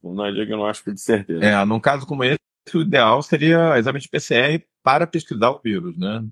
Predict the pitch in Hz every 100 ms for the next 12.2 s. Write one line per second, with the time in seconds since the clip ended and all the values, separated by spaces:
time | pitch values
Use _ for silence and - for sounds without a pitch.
0 | - 80 92 95 - - 107 107 107 107
1 | 110 113 - - 95 90 87 92 90 _
2 | _ _ _ _ _ _ - 120 143 170
3 | 147 185 135 - 156 160 156 160 113 165
4 | 185 202 151 165 165 147 151 135 123 101
5 | 120 110 110 - - 92 87 82 85 117
6 | 113 101 113 101 170 214 202 214 - 233
7 | - - _ 254 269 - 196 160 175 208
8 | 131 107 110 - - 190 190 214 - 202
9 | 202 135 131 160 160 139 120 - 165 135
10 | 127 147 143 120 98 - - 131 143 -
11 | - 143 120 113 139 127 113 101 - -
12 | 156